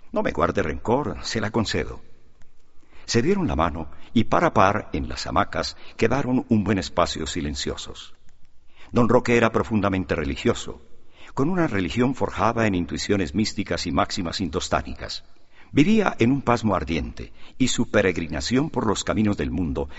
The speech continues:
se le aparecía colmada de obligaciones arcanas, ineludibles como las órbitas estelares. Don Roque era varón de muy varias y desconcertantes lecturas,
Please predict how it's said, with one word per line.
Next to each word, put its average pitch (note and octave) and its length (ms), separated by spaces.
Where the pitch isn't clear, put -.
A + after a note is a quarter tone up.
se D3 160
le D3 60
aparecía C3+ 580
colmada G2+ 500
de G2+ 140
obligaciones D#2+ 640
arcanas, - 640
ineludibles C#3 760
como F2 220
las C2 200
órbitas F2 440
estelares. B1 680
Don C#3 140
Roque F3 420
era D3 180
varón A#2+ 300
de G#2 80
muy G#2+ 160
varias G2 480
y F2 60
desconcertantes D2 960
lecturas, D#2 580